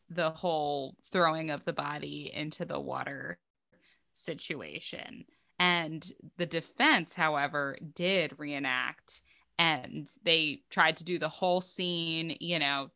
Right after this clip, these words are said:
to prove that this wouldn't have been possible because it would have been so difficult for Scott to have thrown the body overboard without capsizing himself. So in their reenactment, of course, the defense side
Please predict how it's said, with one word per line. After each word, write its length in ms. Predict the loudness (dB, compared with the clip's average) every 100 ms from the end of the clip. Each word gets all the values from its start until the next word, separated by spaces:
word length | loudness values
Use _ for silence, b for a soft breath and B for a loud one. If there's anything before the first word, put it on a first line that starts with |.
| -10
to 100 | -10
prove 600 | 0 4 6 4 0 -2
that 180 | 0 2
this 200 | 0 0
wouldn't 240 | -2 -2
have 120 | -6
been 140 | -6 -2
possible 500 | 4 4 4 -4 -8
because 240 | -8 -8
it 80 | -8 -10
would 120 | -8
have 60 | -6
been 140 | -6
so 280 | -6 -4 -4
difficult 500 | -4 -6 -4 -6 -6 _
for 100 | -16
Scott 340 | -14 4 4 4
to 80 | -2
have 120 | -16 -16 b b b 0
thrown 200 | 2 2
the 60 |
body 300 | 4 2 2
overboard 400 | -2 -6 -6 -8
without 340 | -6 -4 -4 -2
capsizing 580 | -2 -2 -2 -6 -6 -8
himself. 540 | -10 -8 -4 -4 -6 _ b b b _
So 640 | 2 4 6 2 -2 -8 -12 0
in 220 | 4 6
their 180 | 4 2
reenactment, 840 | -2 -2 -2 -2 -4 -4 -4 -4 -10 _ _ _ _ _ _
of 220 | -2 -2 0
course, 760 | 6 8 10 8 4 -2 -10 b b b
the 440 | 4 6 8 6 2
defense 440 | 0 0 0 -2
side 540 | 0 2 2 0 -2